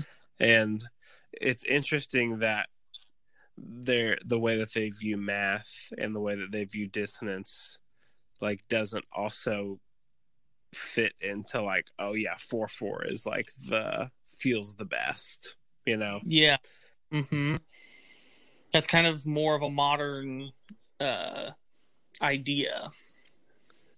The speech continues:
Speaker 1: And so with that, it's like, the song's really happy. Yeah, to <laughs> appease the gods is pretty funny. I did, I didn't even think about it like that. I was just like, "Oh,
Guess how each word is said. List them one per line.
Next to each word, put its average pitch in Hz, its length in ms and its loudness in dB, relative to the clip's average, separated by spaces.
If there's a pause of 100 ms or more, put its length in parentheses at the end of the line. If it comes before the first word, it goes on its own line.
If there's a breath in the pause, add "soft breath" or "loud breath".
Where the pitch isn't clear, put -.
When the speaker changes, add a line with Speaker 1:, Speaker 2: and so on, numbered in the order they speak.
Speaker 1:
And 120 160 0
so 113 260 2 (220)
with 123 420 -2
that, 110 280 2
it's - 160 -8
like, 104 180 -4 (600 soft breath)
the 139 80 -6
song's 185 380 0
really 165 200 0
happy. 143 600 -4 (220)
Yeah, 120 220 -6 (120)
to 117 180 -4 (120)
<laughs> - 320 -8
appease 117 440 -6
the 113 120 -4
gods 101 380 -8
is 104 80 -10
pretty 110 240 -6
funny. 127 420 -8 (120)
I 127 80 0
did, 110 160 -4
I 113 120 2
didn't - 220 -12
even 117 140 -4
think 117 220 -4
about 64 200 -2
it - 60 -6
like - 180 -2
that. 117 120 2
I 117 40 0
was 117 100 -4
just - 200 -8
like, 135 160 -4
"Oh, 277 180 2